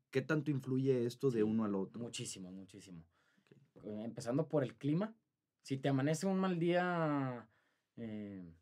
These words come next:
Speaker 2: el, o sea, el día del maratón, te amanece
Speaker 1: Ajá.
Speaker 2: un mal día, no sé si lloviendo, eso perjudica mucho el, la preparación que tú habías hecho para,
Speaker 1: Ya.
Speaker 2: para ese, para ese día.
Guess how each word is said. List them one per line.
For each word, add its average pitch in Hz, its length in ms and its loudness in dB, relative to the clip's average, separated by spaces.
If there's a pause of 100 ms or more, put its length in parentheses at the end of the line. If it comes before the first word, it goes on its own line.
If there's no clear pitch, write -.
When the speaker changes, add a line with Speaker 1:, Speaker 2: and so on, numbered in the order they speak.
(260)
Speaker 2:
el, 107 340 -8
o - 100 -10
sea, 107 120 -6
el 110 60 -4
día 127 100 2
del 151 100 6
maratón, 147 440 0
te - 80 -2
amanece 139 320 2
Speaker 1:
Ajá. - 20 4
Speaker 2:
un 160 100 2
mal 156 180 2
día, 147 340 4 (120)
no 123 160 -8
sé 127 120 -6
si 127 160 -6
lloviendo, 127 460 0 (360)
eso 110 580 -2
perjudica 110 560 -4
mucho 117 340 -4
el, 98 240 -4 (320)
la 117 160 0
preparación 127 540 -2
que 143 120 -2
tú 135 120 -4
habías 131 240 2
hecho 123 240 -8
para, 90 280 -6 (220)
Speaker 1:
Ya. 85 280 -14
Speaker 2:
para 101 180 -4
ese, 98 440 -8
para 101 160 -4
ese 98 160 -10
día. 101 220 -6